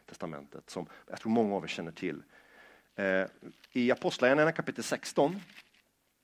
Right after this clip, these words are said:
vers tretton till femton, så ska vi träffa en kvinna som heter Lydia där, som är med om det här som vi pratar om. Det är hennes erfarenhet. Kapitel sexton,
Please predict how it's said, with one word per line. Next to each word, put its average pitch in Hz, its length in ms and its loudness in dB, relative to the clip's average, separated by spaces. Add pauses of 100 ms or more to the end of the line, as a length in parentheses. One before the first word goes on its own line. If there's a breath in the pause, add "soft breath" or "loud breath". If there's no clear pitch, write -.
(340)
vers 95 260 -4
tretton 175 460 0
till - 120 -12
femton, 127 500 -2
så - 80 -14
ska - 140 -10
vi 92 80 -6
träffa 104 300 -6
en 87 60 -8
kvinna 90 320 -6
som 92 140 -10
heter 90 160 -8
Lydia 98 560 -4
där, - 240 -10 (680 loud breath)
som 117 280 -4
är 131 80 4
med 143 400 6
om 85 220 -4
det 85 60 -6
här 76 260 -4
som 85 140 -12
vi 73 60 -10
pratar 90 380 -8
om. 82 200 -14
Det 98 160 0
är 80 120 -4 (460 soft breath)
hennes 92 340 -4
erfarenhet. 87 880 -8 (640 soft breath)
Kapitel 147 380 -2
sexton, 185 640 0